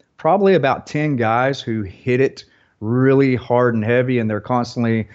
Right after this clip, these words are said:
contacting me through phone or social media and saying, "Hey, check this video out," and I'll critique 'em. And the training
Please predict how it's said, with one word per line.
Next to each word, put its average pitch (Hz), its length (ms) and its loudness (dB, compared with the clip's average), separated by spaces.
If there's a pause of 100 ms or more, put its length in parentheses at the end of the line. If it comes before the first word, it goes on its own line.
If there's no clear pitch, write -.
(200)
contacting 120 680 0
me 120 240 0
through 113 360 -4
phone 120 480 0
or 104 200 -2
social 120 360 -2
media 117 280 2
and 107 100 0
saying, 113 220 0
"Hey, 143 160 2
check 139 240 -4
this 120 140 -6
video 113 320 0
out," 113 160 2
and 110 100 -6
I'll 104 100 -2
critique 113 480 -4
'em. 113 180 -2 (360)
And 120 420 0
the 113 120 0
training 135 840 0